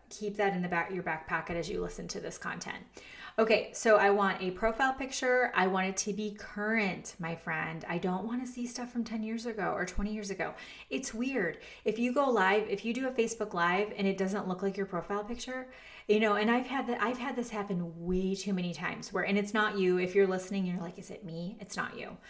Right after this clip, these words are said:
But I've had this happen way too many times where I see somebody's profile picture and I recognize their profile picture because I've seen it for six months, a year, whatever.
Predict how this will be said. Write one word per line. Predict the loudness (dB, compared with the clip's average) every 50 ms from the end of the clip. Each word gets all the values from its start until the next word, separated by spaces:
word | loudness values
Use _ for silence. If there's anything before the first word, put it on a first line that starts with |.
| -20 -18 -18 -16 -16 -16 -16 -18 -20 -20 _ _ -4
But | 4 6 8
I've | 8 8 6
had | 6 4 4 4
this | 4 2
happen | 2 0 2 2 2
way | 4 4 2
too | 2 2 2
many | 2 2 0
times | -2 -2 -2 -2 -4 -4 -4
where | -4 -2 -2 -2 -4 -6 -10 -18 -20 -20 -20 -20 -20 _ _ 4
I | 6 6 6
see | 6 4 0 -2
somebody's | 0 0 0 2 4 6 6 6 6 6 4 2 0 -2
profile | -2 2 2 2 4 4 2 2
picture | 2 0 -2 0 0 0 0
and | 2 2
I | 2 2
recognize | 2 4 4 4 4 4 2 2 2 2
their | 2 0 -2
profile | 0 -2 -2 0 0 0 0
picture | 0 -2 -4 -2 0 -2 0
because | 0 0 -2 0
I've | -2 -2 -2
seen | -4 -4 -4 -4
it | -4 -6 -8
for | -8 -6 -4 -4 -4 -6
six | -6 -4 -4 -4 -4 -4
months, | -6 -6 -6 -6
a | -8
year, | -6 -6 -4 -2
whatever. | 2 4 4 6 6 4 4 2